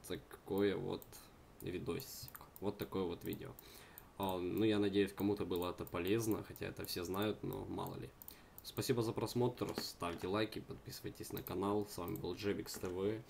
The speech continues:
Если можете, тогда киньте денег на WebMoney.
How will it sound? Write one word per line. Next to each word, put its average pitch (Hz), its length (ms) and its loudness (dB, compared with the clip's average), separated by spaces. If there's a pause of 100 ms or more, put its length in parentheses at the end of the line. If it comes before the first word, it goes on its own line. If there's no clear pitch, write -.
(320)
Если 95 760 0 (460)
можете, 92 500 -4
тогда 90 380 -2
киньте 87 380 -2
денег 90 320 -2
на 92 80 -2
WebMoney. 98 680 2